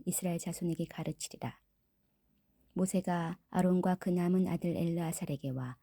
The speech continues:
이다말에게 이르되, "여호와께 드린 화제물 중 소재에 남은 것은 지극히 거룩하니 너희는 그것을 취하여 누룩을 넣지 말고 제단 곁에서 먹되, 이는 여호와의 화제물 중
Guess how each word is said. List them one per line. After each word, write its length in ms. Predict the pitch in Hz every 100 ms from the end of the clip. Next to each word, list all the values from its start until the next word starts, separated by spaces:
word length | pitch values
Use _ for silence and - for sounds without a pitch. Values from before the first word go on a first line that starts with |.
| _ _
이다말에게 840 | 165 160 160 151 147 - 143 143 - _
이르되, 560 | 147 143 - 127 123 - _ _ _ _ _
"여호와께 440 | 185 175 170 170 180
드린 240 | 175 170
화제물 520 | 185 - 208 180 170 147
중 340 | - 147 147 -
소재에 400 | - 196 190 180
남은 360 | 170 165 175 175
것은 360 | 151 - 151 - _ _
지극히 460 | - 190 185 - 180
거룩하니 680 | - 160 156 - 143 135 - _ _ _ _
너희는 320 | 185 175 180
그것을 380 | 180 185 170 180
취하여 520 | - - 156 143 143 -
누룩을 380 | 180 180 175 170
넣지 320 | 165 - 175
말고 500 | 160 131 - 131 - _ _ _
제단 320 | - 196 175 175
곁에서 600 | 165 - 160 - - 165
먹되, 520 | 156 - _ 135 135 _ _ _ _ _ -
이는 300 | - 185 180
여호와의 800 | 175 170 170 165 - - 175 175 185
화제물 460 | 190 185 180 160
중 300 | 151 - 147